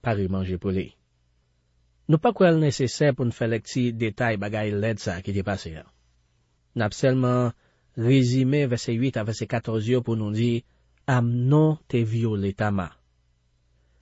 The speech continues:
Men, apre sa, yo di nou,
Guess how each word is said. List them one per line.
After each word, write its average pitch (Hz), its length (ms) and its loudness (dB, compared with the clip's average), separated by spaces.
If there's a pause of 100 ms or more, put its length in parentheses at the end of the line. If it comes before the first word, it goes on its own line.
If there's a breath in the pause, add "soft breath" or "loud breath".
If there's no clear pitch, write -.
(140)
Men, 185 240 6 (400)
apre 202 380 2
sa, 165 260 2
yo 147 240 4
di 131 240 0
nou, 175 240 4